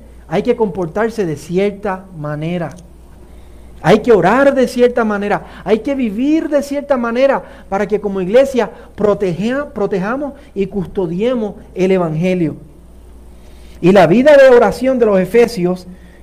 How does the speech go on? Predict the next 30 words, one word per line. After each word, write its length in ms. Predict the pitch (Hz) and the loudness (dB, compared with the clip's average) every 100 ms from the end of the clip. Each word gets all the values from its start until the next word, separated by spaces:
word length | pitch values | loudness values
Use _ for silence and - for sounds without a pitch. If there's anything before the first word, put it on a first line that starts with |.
| - | -6
y 100 | 165 | -4
la 140 | 170 | -2
manera 340 | 156 151 196 233 | -4 -4 -4 -4
que 80 | |
ellos 160 | 226 240 | -4 -4
estaban 500 | 226 240 240 247 220 | -8 -8 -6 -6 -6
viviendo, 640 | 196 175 202 196 160 170 | -6 -4 -4 -4 -6 -8
su 160 | 180 156 | -10 -10
oración 540 | 151 151 - 226 262 - - - - - - - - | -8 -8 -2 -2 -2 -8 -20 -20 -20 -20 -20 -20 -4
y 120 | 190 | 0
la 120 | 185 | 0
manera 240 | 165 190 247 | 0 -2 -2
que 100 | 247 | -2
estaban 220 | 247 240 | -2 0
viviendo, 520 | 226 247 247 190 160 - - - - | 0 2 2 0 -4 -12 -20 -20 -14
no 240 | 156 170 220 | -6 -2 -2
estaba 420 | 214 202 214 196 | -2 -4 -2 -4
reflejando 720 | 185 175 160 175 180 151 139 - - - - - | -8 -8 -6 -4 -4 -6 -10 -18 -20 -20 -20 -2
el 260 | 156 165 | 0 2
valor 580 | 147 147 147 196 220 208 - - - | 4 4 4 4 2 0 -14 -20 -6
y 120 | 160 | -2
la 120 | 160 | 0
gloria 360 | 151 160 175 160 | 0 0 2 2
de 60 | 147 | 0
ese 120 | 165 | -6
tesoro 400 | 151 - 135 135 - - - - - - - - - | -8 -8 -10 -10 -18 -20 -20 -20 -20 -20 -20 -20 -14
que 120 | - 151 | -2 0
ellos 180 | 165 | 2
estaban 320 | 160 156 151 151 | 2 2 2 0
custodiando. 580 | 151 156 135 135 131 | -6 -6 -6 -6 -8